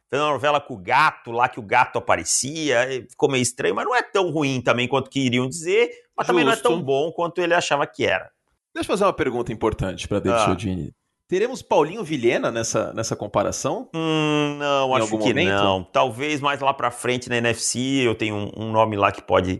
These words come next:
Speaker 1: pode pintar, mas ainda não, não, não tá oficializado.
Speaker 2: Que fase ruim vive Paulinho Vilhena,
Speaker 1: É,
Speaker 2: hein? Não
Speaker 1: eu,
Speaker 2: tá mais
Speaker 1: eu,
Speaker 2: na
Speaker 1: você
Speaker 2: Globo.
Speaker 1: sabe que eu não sou um grande fã de Paulo Vilhena, né?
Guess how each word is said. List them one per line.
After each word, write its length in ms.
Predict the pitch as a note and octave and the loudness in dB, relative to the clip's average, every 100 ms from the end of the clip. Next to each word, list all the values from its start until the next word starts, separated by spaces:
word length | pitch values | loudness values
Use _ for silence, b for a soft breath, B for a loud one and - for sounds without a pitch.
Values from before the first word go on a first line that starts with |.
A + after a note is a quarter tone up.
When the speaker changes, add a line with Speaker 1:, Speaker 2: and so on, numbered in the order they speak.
| - | -2
Speaker 1:
pode 180 | - F#2+ - | 2 2 0
pintar, 360 | F#2 F2+ A2 | -10 0 0
mas 200 | A#2+ A#2 | 0 0
ainda 260 | A#2+ A#2+ A#2 | 0 0 -2
não, 220 | A#2 A#2 | -2 -2
não, 200 | A#2 A#2 | 0 2
não 220 | A2+ A2+ | 2 0
tá 160 | A2 A#2+ | 2 2
oficializado. 680 | A2+ - G#2+ G#2 F#2 D#2+ - _ _ _ _ | 2 -2 0 0 0 -4 -6 _ _ _ _
Speaker 2:
Que 140 | - | -10
fase 320 | - F3+ C#3 B2+ | -2 2 2 2
ruim 260 | A#2 A2+ | 0 -2
vive 260 | G#2+ G#2 G#2 | -2 -4 -4
Paulinho 300 | A2 G2+ G#2 | 0 0 0
Vilhena, 380 | G#2+ C3+ D#3 B2 | 0 2 4 2
Speaker 1:
É, 40 | |
Speaker 2:
hein? 100 | C3+ | 2
Não 80 | A#3 | 2
Speaker 1:
eu, 100 | C#4 | 4
Speaker 2:
tá 100 | C3+ | 4
mais 140 | B2+ | 2
Speaker 1:
eu, 80 | - | 2
Speaker 2:
na 40 | A#4 | 2
Speaker 1:
você 140 | - | 2
Speaker 2:
Globo. 140 | - G3+ | 4 4
Speaker 1:
sabe 160 | D#3+ | 2
que 80 | F#3 | 0
eu 80 | F3+ | -2
não 140 | A3 | -2
sou 180 | - G#3 | -2 0
um 100 | G3 | 0
grande 480 | C3+ C3 D#3+ D3 - | 0 2 0 -4 -10
fã 240 | - A#2+ B2 | -4 0 0
de 60 | |
Paulo 240 | - C3 C3+ | 0 -2 0
Vilhena, 340 | B2+ F#2+ F2 | 0 0 -2
né? 220 | F#2+ A#2+ | -6 -8